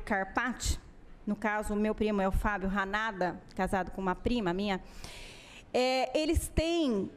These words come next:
levado esse projeto a vários municípios no estado de São Paulo. E esse projeto vem se tornando lei nesses municípios, né?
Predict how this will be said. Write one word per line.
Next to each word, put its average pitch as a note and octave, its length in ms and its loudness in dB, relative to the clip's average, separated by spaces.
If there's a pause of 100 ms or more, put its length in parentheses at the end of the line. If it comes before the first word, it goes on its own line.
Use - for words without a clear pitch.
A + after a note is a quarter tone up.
levado C4 840 2
esse B3 320 2
projeto A3 1120 0 (160)
a C4 160 0 (440)
vários D#4+ 600 2
municípios C#4+ 800 4
no A#3 80 2
estado F#3+ 420 -2
de - 100 -12
São G3 220 -4
Paulo. F3 320 -6 (680)
E C#4+ 340 0 (400)
esse F4+ 360 2
projeto D4 560 2
vem F4 480 0
se F4 160 2
tornando D4 760 2
lei D4+ 560 2
nesses A#3 380 0
municípios, G3+ 920 -2 (240)
né? A3+ 280 0